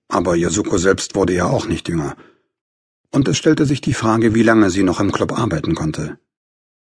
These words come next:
Letztlich brauchte sie nur einen Tag, um sich zu entscheiden. Im Nachtclub versuchte man nicht, sie zurückzuhalten, und wünschte ihr lediglich alles Gute. Anscheinend hatten sich auch andere schon Gedanken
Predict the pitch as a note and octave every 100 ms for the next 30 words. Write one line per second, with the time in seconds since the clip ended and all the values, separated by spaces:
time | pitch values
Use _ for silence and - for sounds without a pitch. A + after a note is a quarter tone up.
0 | _ _ _ A2+ G#2 - A#2+ G#2 - G#2
1 | - A#2+ G#2 G#2+ G#2+ G#2 A2 G#2+ A2 -
2 | D#2+ - F2+ E2+ - - A2 A2 F#2+ D#2
3 | - - _ _ _ _ _ _ _ _
4 | A#2+ A2+ F2+ - - A2 - - A#2+ G#2+
5 | - - F#2+ G2+ G#2+ - G2+ - G#2 B2
6 | - F#2 F2 - G2+ _ _ _ - C#3
7 | F#3 E3+ - A2+ C#3 C3+ F3 C3+ C3 A2+
8 | G#2+ G#2 G#2+ G2 - - - - - _
9 | _ _ _ _ _ _ _ _ _ _
10 | _ - A2 - G2+ F2+ F#2+ F#2+ F2 E2+
11 | F2+ D#2+ - A#2+ F#2+ F2 - F#2 F2 F2+
12 | G2+ G2+ - F#2